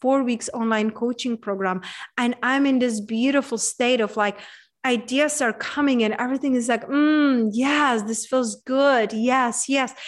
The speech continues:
I'm in a space of yeses, but I had to allow myself to say no to create a space for what is a new heaven yes for me.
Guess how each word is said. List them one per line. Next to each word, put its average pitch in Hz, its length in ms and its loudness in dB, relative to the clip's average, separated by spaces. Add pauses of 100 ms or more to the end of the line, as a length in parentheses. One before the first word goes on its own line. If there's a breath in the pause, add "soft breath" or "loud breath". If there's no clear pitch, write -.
(340 loud breath)
I'm 302 240 2
in 285 120 4
a 220 60 2
space - 560 0
of 196 260 -8
yeses, - 800 -4 (440 loud breath)
but 240 640 0 (380)
I 269 80 2
had 302 340 2
to 339 80 2 (100)
allow 240 360 2
myself 240 640 0
to 226 100 -6
say 208 280 -2
no 214 720 4 (240 loud breath)
to - 140 0
create 285 480 2
a - 20 2
space - 640 -2
for 220 180 2
what 220 220 4
is 220 240 -4
a 220 80 0
new 240 340 4
heaven 226 380 -2
yes 208 280 -4
for 190 280 -6
me. 240 400 -2